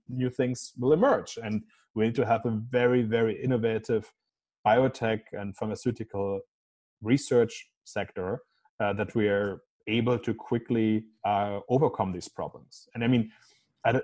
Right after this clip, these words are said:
we, we've seen manufacturing problems just, like, with simple products such as test kits and, uh, personal protection equipment, where a lot of, like, you know, millions of P P E and testing kits have been shipped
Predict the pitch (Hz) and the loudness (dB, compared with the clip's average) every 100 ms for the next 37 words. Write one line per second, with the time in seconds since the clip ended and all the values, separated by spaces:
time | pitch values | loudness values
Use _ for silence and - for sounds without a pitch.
0 | - 127 123 127 139 - 180 185 131 127 | -2 0 2 6 4 4 4 4 4 4
1 | 147 147 - 120 117 123 113 107 - 113 | 2 2 2 2 4 4 4 2 -4 -6
2 | - 107 101 - 170 214 151 113 - 107 | -2 -2 -4 -2 4 6 6 2 0 0
3 | 101 - - - 98 - - - - - | 0 -4 -8 -8 -14 -6 -4 -4 -6 0
4 | 143 139 - - _ _ _ _ - 107 | 4 4 0 -12 _ _ _ _ -4 -2
5 | 107 107 - 107 101 98 101 - 131 123 | 0 -2 -4 -2 -2 -4 -8 -2 0 0
6 | - - 110 151 - 117 101 107 98 101 | -2 -4 -2 -4 -4 -6 -2 -4 -2 -4
7 | 98 - _ _ - 110 107 123 254 - | -4 -8 _ _ 0 2 4 4 4 0
8 | - _ _ _ - 107 147 113 101 120 | -16 _ _ _ -12 -4 0 2 4 6
9 | 139 135 131 127 - 139 135 131 120 135 | 6 4 2 -2 0 0 2 2 6 8
10 | 139 135 131 127 127 110 110 - 139 131 | 8 8 6 4 2 -2 -8 -8 -4 -4
11 | 127 - 123 123 107 - 120 117 - 113 | -4 -8 -6 -4 -6 -10 -10 -10 -10 -10
12 | - - 120 120 - - - 113 113 | -10 -10 -8 -8 -10 -14 0 0 0